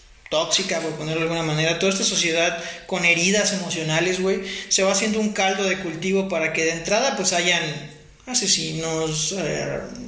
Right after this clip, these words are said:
ladrones, etcétera, ¿no? Pero imagínate si eso todavía se conjuga con algo referente a una herida, a la, con la figura femenina, pues va a terminar siendo un feminicida, güey, en este caso, ¿no?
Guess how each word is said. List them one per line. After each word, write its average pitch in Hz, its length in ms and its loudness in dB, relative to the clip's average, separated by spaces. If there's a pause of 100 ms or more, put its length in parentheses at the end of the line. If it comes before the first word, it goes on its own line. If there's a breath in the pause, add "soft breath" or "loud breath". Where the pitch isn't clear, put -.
(140)
ladrones, 160 640 0
etcétera, - 380 -2
¿no? 208 180 -4 (440 loud breath)
Pero 175 560 4
imagínate 202 500 0
si 202 180 6
eso 196 220 4
todavía 196 400 2
se 190 180 0
conjuga 175 800 -4 (360 loud breath)
con 170 300 -4
algo 190 320 2
referente 170 840 0
a 156 140 0
una 175 220 2
herida, 160 540 2
a 160 60 -4
la, 160 100 -2
con 160 140 -2
la 151 80 2
figura 156 300 2
femenina, 165 440 2
pues - 360 -2 (100)
va 165 60 0
a 180 40 -4
terminar 185 460 0
siendo 180 420 0 (200)
un 151 340 -4
feminicida, 208 520 2
güey, 156 160 -2
en 156 60 -6
este - 200 -2
caso, 311 240 -2
¿no? 233 120 -2